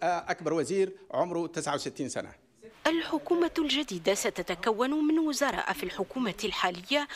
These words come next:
Speaker 2: ومن كفاءات وطنية مستقلة وفق ما أعلن الجملي، الذي اعتبر أن التمشي لحكومة مستقلة عن الأحزاب هي الأفضل في هذا الظرف وفق تعبيره.
Speaker 1: هاي حكومة كفاءات مستقلة، هي ليست ضد الأحزاب،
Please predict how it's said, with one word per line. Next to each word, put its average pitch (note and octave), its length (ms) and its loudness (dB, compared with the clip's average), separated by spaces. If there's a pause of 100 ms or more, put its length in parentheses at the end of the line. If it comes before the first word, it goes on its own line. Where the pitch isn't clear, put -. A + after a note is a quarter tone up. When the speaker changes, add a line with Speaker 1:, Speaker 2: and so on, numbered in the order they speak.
(200)
Speaker 2:
ومن E4+ 380 6
كفاءات - 560 -2
وطنية G3+ 640 2
مستقلة G3+ 640 0
وفق D4+ 340 -2
ما D#4 140 2
أعلن F#3+ 460 0
الجملي، F#3+ 560 0 (340)
الذي F#3+ 300 2
اعتبر G3 400 0 (160)
أن E4+ 140 6
التمشي C4+ 580 2
لحكومة A3 760 0
مستقلة G#3+ 840 0
عن G3 300 4
الأحزاب A#3+ 680 2 (320)
هي E4+ 260 6
الأفضل F#3+ 500 2
في F#3+ 240 -4
هذا A#3 220 4
الظرف B3+ 360 0
وفق D4+ 380 0
تعبيره. F3+ 720 0
Speaker 1:
هاي A#3 240 0
حكومة G3+ 440 -2 (580)
كفاءات D#3 440 2
مستقلة، C3+ 500 -6 (720)
هي F3 180 4
ليست B3 240 2
ضد G3+ 240 -4
الأحزاب، A2 420 -4